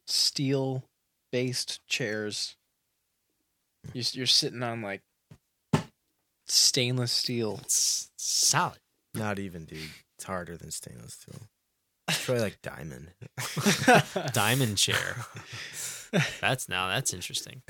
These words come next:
Speaker 2: There's a, there's a thought.
Speaker 3: So what's on your mind, Danny?
Speaker 2: I've been thinking about, uh, business and entrepreneurship and, uh,
Speaker 3: Mm-hmm.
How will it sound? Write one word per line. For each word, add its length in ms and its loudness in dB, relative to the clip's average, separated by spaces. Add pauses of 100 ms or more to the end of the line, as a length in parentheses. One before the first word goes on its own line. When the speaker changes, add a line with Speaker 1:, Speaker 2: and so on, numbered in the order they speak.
(140)
Speaker 2:
There's 200 0
a, 100 -6
there's 280 0
a 60 -10
thought. 300 -10 (540)
Speaker 3:
So 120 0
what's 120 0
on 100 2
your 100 -4
mind, 180 -4
Danny? 240 -4 (600)
Speaker 2:
I've 240 2
been 160 2
thinking 360 -2
about, 800 -2 (380)
uh, 180 -6 (140)
business 540 0
and 180 -10
entrepreneurship 960 -6 (160)
and, 360 -12
uh, 40 -10
Speaker 3:
Mm-hmm. 240 -10